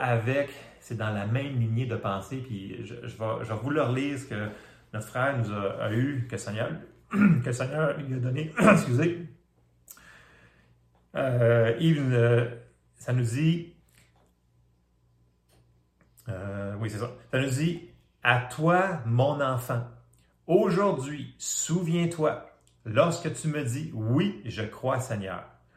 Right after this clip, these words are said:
Aujourd'hui, souviens-toi, lorsque tu proclamais, je veux te suivre, Seigneur. Aujourd'hui, souviens-toi, lorsque tu désirais, je veux marcher, Seigneur, dans tes voies, Seigneur. J'ai entendu ta requête, ta requête me disant,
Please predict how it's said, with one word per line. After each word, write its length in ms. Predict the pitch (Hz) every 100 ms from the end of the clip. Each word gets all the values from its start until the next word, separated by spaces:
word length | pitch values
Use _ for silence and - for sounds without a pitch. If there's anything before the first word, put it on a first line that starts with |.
| _
Aujourd'hui, 640 | 143 156 180 127 147 196 -
souviens-toi, 1000 | - - 180 175 160 151 139 - - _
lorsque 420 | 117 165 - 165 -
tu 160 | 139
proclamais, 760 | 120 170 165 151 135 143 156 - - -
je 200 | 87 110
veux 280 | 101 147
te 140 | 151 139
suivre, 340 | - 165 165
Seigneur. 520 | - 120 110 104 98 - - _ _
Aujourd'hui, 760 | 165 226 175 208 170 156 190 131
souviens-toi, 920 | - - 180 156 165 160 160 151 - - - -
lorsque 500 | 147 156 - 151 156
tu 200 | - 110
désirais, 760 | 101 175 170 165 147 131 110 - -
je 120 | 110 107
veux 240 | - 113
marcher, 460 | 107 165 - - 165
Seigneur, 560 | 143 123 123 135 123
dans 220 | 107 110
tes 220 | 104 123 101
voies, 420 | 117 202 - -
Seigneur. 480 | - 101 95 90 - _ _ - -
J'ai 260 | 107 110 113
entendu 520 | 143 180 202 196 165
ta 180 | 196 170
requête, 580 | 151 123 147 156 - -
ta 140 | 117
requête 460 | 139 123 139 156 143
me 100 | 117
disant, 360 | 107 107 123